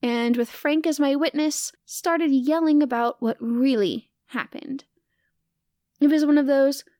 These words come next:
"Fine, you're a terrible person, but you're stupid, because wanna know what I was secretly doing to you?" No details, but long story short, he had targeted me because I seemed gullible, which was true,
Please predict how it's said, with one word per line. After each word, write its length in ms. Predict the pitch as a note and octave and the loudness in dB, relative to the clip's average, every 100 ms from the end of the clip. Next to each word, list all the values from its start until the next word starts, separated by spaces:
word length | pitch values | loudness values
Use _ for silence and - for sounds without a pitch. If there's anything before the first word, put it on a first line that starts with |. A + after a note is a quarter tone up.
| _ | _
"Fine, 540 | - - D4+ D#4+ C4+ | -12 -4 0 0 0
you're 100 | B3+ | -2
a 40 | C4+ | -2
terrible 340 | C#4 C#4+ C#4+ | 0 0 0
person, 520 | C#4 D#4+ D4 A#3 A3 | 0 -2 -2 -2 -2
but 120 | A3+ | -2
you're 140 | A3 C4 | -2 -4
stupid, 720 | - E4+ D#4+ A#3 A3+ A3+ C4 - | 0 0 0 -2 -2 -4 -6 -6
because 500 | B3+ - A#3+ A#3 A3+ | -6 -2 -2 -2 -2
wanna 260 | A3 A3+ | -2 0
know 180 | B3 C4 | 2 2
what 120 | C4+ | 0
I 120 | C4 C4 | 0 -2
was 180 | C#4+ | -4
secretly 420 | - C#4+ - - D4 | -2 -2 -2 0 0
doing 340 | C#4 D#4 D#4+ | 2 2 0
to 100 | E4 | 0
you?" 280 | E4+ E4+ F4+ _ _ _ _ - | -2 -2 -4 _ _ _ _ -4
No 180 | C#4+ F4 | 0 2
details, 540 | D#4 - C#4+ C#4 C#4 | 2 2 0 0 0
but 180 | B3 - | -2 -2
long 240 | C4+ D4+ | 2 2
story 280 | D4 D#4 D4+ | 2 0 0
short, 420 | C#4+ D4 C#4 C#4 | 0 0 0 -2
he 220 | C#4 D4 | -6 -2
had 140 | C#4+ A#3 | 0 -2
targeted 500 | - F4+ F#4 D4 A#3+ | -2 -2 0 0 0
me 300 | A3+ G3+ A#3+ | -2 -2 -2
because 400 | - C4+ C4 B3+ | -2 0 0 -2
I 140 | - B3 | -4 -8
seemed 440 | - D4+ D#4 D#4 | -4 2 2 2
gullible, 600 | B3+ A3+ A3+ A3+ A#3+ C#4+ _ _ _ | 0 0 0 0 0 -2 _ _ _
which 280 | - - - | -14 -14 -6
was 360 | A3+ B3 - - _ | -4 -2 -6 -14 _
true, 540 | - F#4 D4+ C4 C4+ | -8 -2 0 2 0